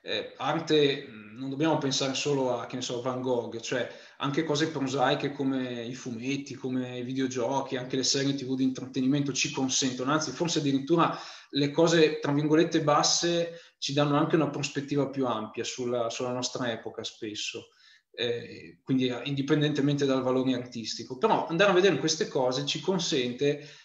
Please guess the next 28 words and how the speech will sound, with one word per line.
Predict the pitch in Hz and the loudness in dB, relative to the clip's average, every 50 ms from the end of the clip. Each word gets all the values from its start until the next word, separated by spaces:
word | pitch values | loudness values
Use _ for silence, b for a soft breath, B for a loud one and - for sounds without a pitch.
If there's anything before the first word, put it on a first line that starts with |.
| B B - | B B -6
di | 147 156 | -2 4
guardarci | 190 226 220 175 151 156 160 - 196 | 4 6 6 6 4 4 4 4 2
allo | 165 135 | 2 2
specchio | - - - - 139 - - - - 117 | 0 -2 -2 -2 -2 -2 -4 -10 -12 -12
in | 110 | -10
qualche | - 117 107 - - 113 | -8 -8 -8 -6 -8 -8
modo, | 113 110 104 101 101 107 110 - | -8 -8 -10 -10 -10 -10 -10 -8
cioè | - - 151 131 | -4 -2 0 0
di | 131 151 | 0 0
vedere | 170 196 196 180 147 135 127 127 120 - - - - - - | 2 2 4 6 4 4 4 0 -4 -6 -8 -16 -20 -10 -4
in | 160 165 | -2 0
che | 165 175 180 | 2 4 4
modo | 180 160 170 185 190 170 | 4 6 4 6 6 6
noi | 156 160 170 165 | 6 6 6 6
articoliamo | 147 - - 156 147 - 175 170 156 131 123 127 | 6 4 2 -2 0 2 2 4 4 2 2 0
la | 123 | 0
nostra | 131 135 147 143 - - 139 | 0 0 0 0 -2 -4 -4
esistenza | 131 135 160 - - - 143 131 123 120 120 - - 143 147 143 143 - - | -4 -2 -4 -4 -4 -2 -2 -2 -2 -2 -6 -4 0 2 2 2 0 -2 -4
in, | 131 135 131 131 131 131 127 | -4 -2 0 0 -2 -2 -2
in | 131 131 131 | -2 0 0
un | 131 131 | 0 0
periodo, | - 151 147 131 123 120 135 147 139 127 | 2 0 2 2 2 2 2 2 2 2
in | 127 123 131 135 | 0 0 2 2
un | 135 135 | 2 2
luogo, | 123 107 101 117 123 139 143 139 135 127 | 2 0 -2 -4 -4 -2 0 0 0 0
in | 117 113 | -2 -4
uno | 120 120 131 | -6 -6 -6
spazio, | 131 - - - 117 113 110 - - - 127 117 117 | -6 -6 -4 -2 -2 -2 -2 -4 -6 -6 -6 -6 -6